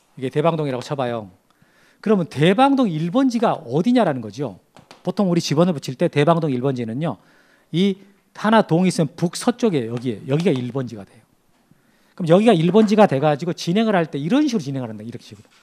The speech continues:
그래서 북서쪽에서 시작을 해가지고 어느 쪽으로 진행한다고요? 남동쪽으로 진행합니다. 일반적으로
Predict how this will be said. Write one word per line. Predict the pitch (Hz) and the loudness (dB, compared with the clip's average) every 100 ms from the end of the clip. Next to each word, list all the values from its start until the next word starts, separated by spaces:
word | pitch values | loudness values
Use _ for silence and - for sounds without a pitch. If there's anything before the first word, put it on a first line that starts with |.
| _ _ _ _ _ _ _ _ _ _ | _ _ _ _ _ _ _ _ _ _
그래서 | 143 208 233 - - _ | -4 -2 -2 -8 -20 _
북서쪽에서 | - 196 202 - 233 - 233 214 196 | -4 -4 -4 -4 -4 -2 0 0 0
시작을 | 170 175 202 165 | -2 0 0 2
해가지고 | 180 156 131 139 135 | 2 2 -2 -4 -2
어느 | 160 | -2
쪽으로 | 175 180 | -2 -4
진행한다고요? | 139 143 131 120 123 240 - - - _ _ | -2 -4 -4 -4 -2 -2 -4 -16 -20 _ _
남동쪽으로 | 139 165 233 - _ - - _ - 143 147 - 190 170 | 0 0 0 -6 _ -20 -20 _ -14 -6 -6 -4 -4 -4
진행합니다. | 127 117 104 110 - | -6 -10 -14 -16 -4
일반적으로 | 165 202 214 196 160 190 | 2 4 4 2 0 0